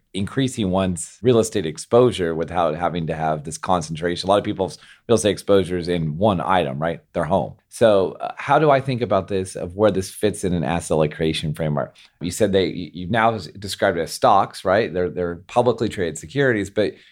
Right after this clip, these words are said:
you mentioned something about bonds. <laughs> Does it belong in a bond portfolio? Does it belong in a stock portfolio?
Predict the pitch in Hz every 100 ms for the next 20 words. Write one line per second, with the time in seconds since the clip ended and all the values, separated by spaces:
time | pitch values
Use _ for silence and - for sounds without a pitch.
0 | - 135 143 139 110 85 71 120 123 80
1 | 80 - _ _ _ 98 135 98 120 151
2 | 147 147 117 90 113 147 165 151 160 156
3 | 113 113 98 - 135 143 - 147 147